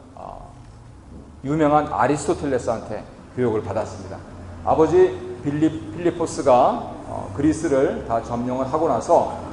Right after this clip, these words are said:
"아들을 이렇게 좀 잘 키워야 되겠는데 당대 최고의 석학이 누구냐?" 이렇게 수소문해 보니까 "아리스토텔레스다." 그래가지고, 어, 그분의 고향을 완전히 초토화시켰는데, 다시 그것도 복원시키고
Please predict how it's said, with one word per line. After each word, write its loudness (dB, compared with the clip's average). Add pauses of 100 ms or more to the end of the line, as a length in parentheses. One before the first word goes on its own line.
(100)
"아들을 6
이렇게 -4
좀 -6
잘 6
키워야 2
되겠는데 0
당대 -2
최고의 6
석학이 0
누구냐?" 6
이렇게 -6
수소문해 0
보니까 0 (240)
"아리스토텔레스다." 4
그래가지고, 2 (220)
어, -2
그분의 2
고향을 4
완전히 0
초토화시켰는데, 0 (200)
다시 0
그것도 0
복원시키고 2